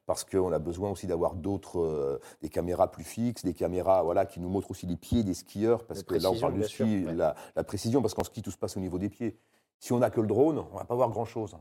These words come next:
Speaker 2: Par
Speaker 1: Mais
Speaker 2: contre,
Speaker 1: c'est vrai
Speaker 2: ça,
Speaker 1: que le
Speaker 2: ça
Speaker 1: drone,
Speaker 2: donne l'impression de vitesse.
Speaker 1: De vitesse,
Speaker 2: On se rend
Speaker 1: voilà,
Speaker 2: pas compte de leur
Speaker 1: exactement.
Speaker 2: vitesse,
Speaker 1: La
Speaker 2: c'est ça.
Speaker 1: vitesse,
Speaker 2: Ouais.
Speaker 1: les prises d'angle, et cetera. Voilà, euh, moi, je comparais ça à un jeu vidéo, mais c'est vrai que ça faisait, ça, ça, ça donnait un peu cette impression
Speaker 2: Ouais, ouais,
Speaker 1: d'être dans
Speaker 2: c'est
Speaker 1: un
Speaker 2: un
Speaker 1: jeu
Speaker 2: peu ça,
Speaker 1: vidéo.
Speaker 2: ouais.
Speaker 1: C'était, euh, non, non, c'était bien. Après,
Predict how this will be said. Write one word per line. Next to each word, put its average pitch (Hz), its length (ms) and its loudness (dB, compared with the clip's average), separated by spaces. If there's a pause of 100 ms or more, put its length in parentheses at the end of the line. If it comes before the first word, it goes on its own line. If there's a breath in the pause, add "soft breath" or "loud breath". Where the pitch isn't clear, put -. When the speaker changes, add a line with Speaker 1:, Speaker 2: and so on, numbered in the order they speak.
Speaker 2:
Par 98 100 -2
Speaker 1:
Mais 117 60 6
Speaker 2:
contre, 151 80 6
Speaker 1:
c'est 147 60 8
vrai 139 100 6
Speaker 2:
ça, 165 60 6
Speaker 1:
que - 60 6
le 135 40 4
Speaker 2:
ça - 60 2
Speaker 1:
drone, 180 140 6
Speaker 2:
donne 170 60 2
l'impression 151 300 2
de 170 100 0
vitesse. 160 420 2
Speaker 1:
De 143 80 8
vitesse, 143 380 4
Speaker 2:
On 139 60 0
se - 100 -6
rend 107 100 6
Speaker 1:
voilà, 113 180 8
Speaker 2:
pas 107 180 2
compte 156 80 0
de 143 60 8
leur 127 180 4
Speaker 1:
exactement. 107 320 4
Speaker 2:
vitesse, - 160 -8
Speaker 1:
La 92 60 0
Speaker 2:
c'est 92 80 -2
ça. 101 80 -2
Speaker 1:
vitesse, 120 500 4
Speaker 2:
Ouais. 120 120 4 (300 loud breath)
Speaker 1:
les 95 140 4
prises 98 300 -2
d'angle, 117 420 6
et 95 80 -2
cetera. 104 640 4
Voilà, 107 380 6
euh, 87 240 0 (400 loud breath)
moi, 104 100 2
je - 60 -8
comparais 104 320 2
ça 113 100 0
à 101 40 2
un 98 40 0
jeu 95 140 0
vidéo, 95 260 2
mais 127 120 -2
c'est - 120 -4
vrai 120 140 0
que - 60 -12
ça 90 120 -8
faisait, 98 220 0 (260)
ça, 71 480 -2
ça, 55 680 -6
ça - 160 -4
donnait 92 180 -2
un 110 40 -6
peu 117 100 -12
cette 104 160 -12
impression 92 320 -8
Speaker 2:
Ouais, 151 80 6
ouais, 127 160 2
Speaker 1:
d'être 101 120 2
dans 101 120 0
Speaker 2:
c'est 104 60 -4
Speaker 1:
un - 20 -2
Speaker 2:
un - 20 -6
Speaker 1:
jeu 101 80 -2
Speaker 2:
peu 101 60 4
ça, 92 160 -2
Speaker 1:
vidéo. 104 160 -2
Speaker 2:
ouais. 101 120 -12
Speaker 1:
C'était, 87 300 -6
euh, 82 240 0
non, 110 100 -2
non, 131 120 -2
c'était - 160 -8
bien. 95 100 -4 (240 loud breath)
Après, 113 320 4